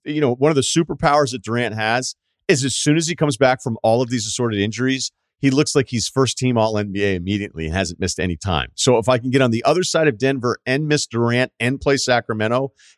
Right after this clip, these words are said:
and it comes down to the last day, although everybody else is gonna be jockeying too, so it doesn't guarantee anything, I think that's where it could get kinda weird, and I would prefer to just miss Durant early.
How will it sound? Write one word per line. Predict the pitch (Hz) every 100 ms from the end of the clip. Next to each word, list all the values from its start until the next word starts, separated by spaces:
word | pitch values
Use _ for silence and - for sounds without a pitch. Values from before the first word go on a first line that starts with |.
| -
and | 131
it | 117
comes | 131 127
down | 131 131
to | 120
the |
last | 104 107 110 104 -
day, | 110 135 143
although | 107 110 110
everybody | 113 117 101
else | 113 120
is | 110
gonna | 127
be | 113
jockeying | 95 110 107 - 107 95
too, | 120 127
so | 127 104
it |
doesn't | 85 95 95
guarantee | 98 98 - 104
anything, | 110 120 143 139 131 _ _ _
I | 120
think | 120 131
that's | 117 113
where | 113
it | 98
could | 101
get | 101
kinda | - 101
weird, | 87 95 90
and | 87
I | 90
would | 90
prefer | - - 104 95
to |
just | 78 82 85
miss | 78
Durant | - 69 62 -
early. | - -